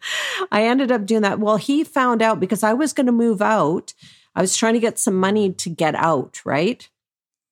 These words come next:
And he found out, he smashed the computer.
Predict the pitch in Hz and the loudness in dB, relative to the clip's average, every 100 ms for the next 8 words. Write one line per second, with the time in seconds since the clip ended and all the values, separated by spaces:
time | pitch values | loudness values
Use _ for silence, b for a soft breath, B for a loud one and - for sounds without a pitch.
0 | - - - 175 180 165 - 233 - 226 | -20 -14 -2 0 0 -2 -2 -2 2 2
1 | 220 196 180 175 185 160 196 - - 190 | 2 2 2 2 0 -2 -4 -2 -2 2
2 | 175 190 - - 185 208 175 - 175 170 | 2 2 -2 -6 -4 -4 -4 -2 -2 0
3 | 170 165 | 0 -2